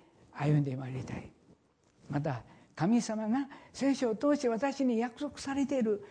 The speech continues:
その約束を受け入れて、それにすがっていきたい。そして、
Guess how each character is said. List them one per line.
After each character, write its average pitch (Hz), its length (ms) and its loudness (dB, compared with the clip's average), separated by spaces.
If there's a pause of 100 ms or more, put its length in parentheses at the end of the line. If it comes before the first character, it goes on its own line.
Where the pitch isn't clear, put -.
(140)
そ 175 160 -2
の 170 100 4
約 196 240 2
束 247 280 2
を 240 140 4
受 170 260 2
け 214 80 4
入 190 120 4
れ 170 60 2
て、 143 240 0 (180)
そ 175 140 2
れ 175 140 4
に 160 260 6 (240)
す - 140 -2
が 135 100 2
っ 139 60 -2
て 127 160 -8
い 127 40 -6
き - 100 -12
た - 120 -12
い。 - 100 -16 (720)
そ 147 160 -4
し - 140 -2
て、 131 300 0